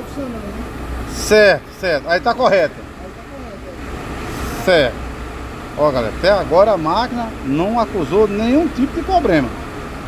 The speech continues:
Speaker 2: Isso aqui são todos as tubulação, ó, que a máquina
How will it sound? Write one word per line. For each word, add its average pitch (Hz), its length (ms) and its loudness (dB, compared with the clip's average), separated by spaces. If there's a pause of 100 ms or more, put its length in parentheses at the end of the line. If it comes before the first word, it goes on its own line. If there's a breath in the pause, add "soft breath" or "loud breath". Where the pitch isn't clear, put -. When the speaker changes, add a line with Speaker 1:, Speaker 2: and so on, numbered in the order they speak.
(280)
Speaker 2:
Isso - 120 -4
aqui 143 160 -2
são 175 200 2
todos 220 460 2 (140)
as 147 140 2
tubulação, 180 600 2
ó, 117 60 2 (1200)
que 143 60 4
a 143 80 6
máquina 156 500 2